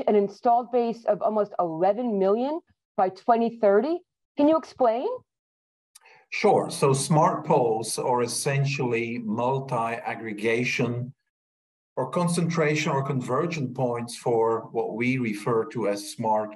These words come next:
Speaker 2: urban infrastructure. And they are built on top of smart streetlights, uh, other types of utility poles, could be, um, electricity poles or other types of urban, uh, uh, furniture, as some people refer to that.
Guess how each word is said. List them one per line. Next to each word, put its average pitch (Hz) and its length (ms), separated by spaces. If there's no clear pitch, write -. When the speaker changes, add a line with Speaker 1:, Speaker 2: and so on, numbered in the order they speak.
Speaker 2:
urban 107 360
infrastructure. 117 720
And 117 220
they 127 80
are 120 160
built 143 340
on 139 220
top 156 400
of 127 300
smart 151 320
streetlights, 139 960
uh, 113 320
other 147 220
types 131 340
of 123 80
utility 120 560
poles, 110 460
could 104 300
be, 104 400
um, 95 480
electricity 127 480
poles 113 800
or 110 420
other 120 220
types 107 300
of - 180
urban, 107 520
uh, 101 280
uh, 107 200
furniture, 190 840
as 101 200
some 95 220
people 101 260
refer 98 360
to 98 100
that. 78 240